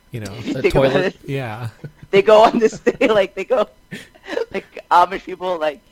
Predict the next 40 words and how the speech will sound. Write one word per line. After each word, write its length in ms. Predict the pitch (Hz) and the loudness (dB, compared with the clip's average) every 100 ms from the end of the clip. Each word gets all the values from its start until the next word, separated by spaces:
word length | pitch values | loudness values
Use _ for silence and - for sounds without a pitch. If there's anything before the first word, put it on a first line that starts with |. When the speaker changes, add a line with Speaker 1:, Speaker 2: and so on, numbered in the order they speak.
| _ - | _ -2
Speaker 2:
go 180 | 185 170 | 2 2
on 160 | 180 180 | 2 -2
this 220 | 170 - | -8 -10
tour, 420 | - 165 160 156 147 | -6 -2 -2 -2 -4
and, 240 | 165 165 | -8 -6
like, 180 | 170 143 | -8 -8
they, 200 | 170 160 _ _ - | -12 -12 _ _ -8
they 260 | 180 175 - _ - | -6 -6 -8 _ -20
just, 180 | 160 | -8
like, 160 | 165 - _ _ | -8 -8 _ _
think 260 | 202 202 170 | -4 -4 -8
that 120 | 156 | -14
this, 140 | 156 - _ | -14 -20 _
this 140 | 151 | -20
hole 320 | - 202 202 175 | -8 -4 -2 -2
in 80 | |
the 80 | 156 | -4
wagon 420 | 139 151 147 143 | -2 -2 -2 -8
is 180 | 123 135 | -16 -16
just 440 | 147 - - _ - | -18 -20 -20 _ -20
such 360 | - 180 175 | -4 -2 -2
a 40 | 175 | -8
great 300 | 151 160 160 | -6 -6 -4
idea 480 | 151 139 147 147 127 | -6 -6 -8 -8 -8
that 200 | 139 - | -10 -6
they, 200 | 160 156 | -6 -4
like, 200 | 143 131 | -8 -8
do 140 | 170 | -8
it 60 | 160 | -8
in 100 | 139 | -8
their 140 | 135 | -10
buggies 460 | 123 117 113 127 117 - | -10 -12 -12 -16 -18 -16
then. 300 | 110 87 214 - | -16 -16 -18 -8
Like, 220 | 214 - | -8 -6
once 240 | 180 147 | -8 -8
they 80 | - | -10
get 160 | - 131 | -10 -10
home, 440 | - 104 120 - - | -8 -8 -10 -10 -6
<laughs> 40 | |
they 360 | - 190 - | -6 -6 -12